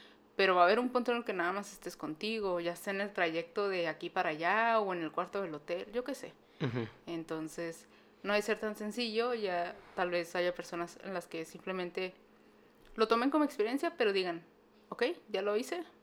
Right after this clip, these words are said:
Speaker 1: pero no es lo mío".
Speaker 2: It's not my cup of tea.
Speaker 1: Exactamente.
Speaker 2: Ok.
Speaker 1: Tú, bueno, no, ya te había preguntado ahorita que si te gustaría <laughs> tener la oportunidad, pero ¿crees que serías team
Speaker 2: ¿Team
Speaker 1: viajar
Speaker 2: viajar solo?
Speaker 1: solo o,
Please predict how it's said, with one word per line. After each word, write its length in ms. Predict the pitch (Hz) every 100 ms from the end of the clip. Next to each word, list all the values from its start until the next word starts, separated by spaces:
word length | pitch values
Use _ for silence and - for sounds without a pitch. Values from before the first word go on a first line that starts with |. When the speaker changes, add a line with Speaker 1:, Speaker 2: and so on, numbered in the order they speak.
| - _
Speaker 1:
pero 260 | 208 190 190
no 120 | 202
es 100 | 208
lo 80 | 220
mío". 220 | 165 135 -
Speaker 2:
It's 160 | - 131
not 180 | 110
my 140 | 110 110
cup 240 | - 110
of 140 | 120 -
tea. 160 | - 196
Speaker 1:
Exactamente. 680 | 190 185 160 160 160 170 - - -
Speaker 2:
Ok. 160 | - - - - - - - - -
Speaker 1:
Tú, 360 | 247 285 277 - - - _ _ -
bueno, 240 | 233 233
no, 140 | 208 208 - - - 185
ya 140 | 208
te 320 | 208 214 214
había 220 | 190 180 190
preguntado 340 | 220 208 202
ahorita 340 | 202 220 208 185
que 140 | -
si 100 | 185
te 100 | 180
gustaría 360 | 175 175 180 196
<laughs> 240 | - 208
tener 20 |
la 280 | 196 196 190
oportunidad, 520 | 175 175 - 180 196 196
pero 280 | 175 165 165 - - - - - _ _
¿crees 200 | - 180
que 80 | -
serías 340 | 214 170 170 -
team 640 | 202 190 190 190 185 180 _ _ _ _ _
Speaker 2:
¿Team 140 | 123
Speaker 1:
viajar 180 | - 190
Speaker 2:
viajar 80 | -
solo? 260 | 233 247 262
Speaker 1:
solo 60 | 233
o, 340 | 175 165 160